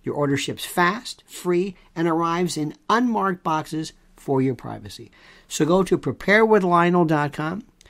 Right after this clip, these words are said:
prepare with Lionel dot com, L I O N E L dot com. Those who know what's coming are using today to prepare.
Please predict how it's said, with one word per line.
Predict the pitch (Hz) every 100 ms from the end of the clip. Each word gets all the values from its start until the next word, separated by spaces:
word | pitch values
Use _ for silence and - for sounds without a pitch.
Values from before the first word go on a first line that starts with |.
| _ _ _ _ _
prepare | - 123 185 208
with | 196 170
Lionel | 165 160 156
dot | 143 139 139
com, | - 143 165 170
L | 185 175 - 180 190 190 190 156 156 143 143 156 175 175 135 104 123 147 135 147 151
I | 143
O | 135
N | - 151 160
E | 165 160 160
L | - 175 185 160 131 143 180 165
dot | 127 120 120
com. | - 120 139 _ _ _ _ _ _ _ _ _ _ _ _ _
Those | 147 175 170
who | 180
know | 175 185
what's | 180 170 -
coming | 180 180 208 208
are | - 120
using | 123 151 156 175 180
today | 135 104 127 151
to | -
prepare. | 156 156 - 107 - -